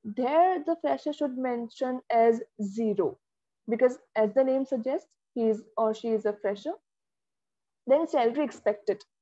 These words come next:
This is the most frequent question being asked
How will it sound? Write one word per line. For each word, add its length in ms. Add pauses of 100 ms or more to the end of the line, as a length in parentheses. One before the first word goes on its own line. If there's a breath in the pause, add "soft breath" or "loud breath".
(340)
This 100
is 120
the 100
most 380 (160)
frequent 600 (140)
question 500
being 260 (140)
asked 480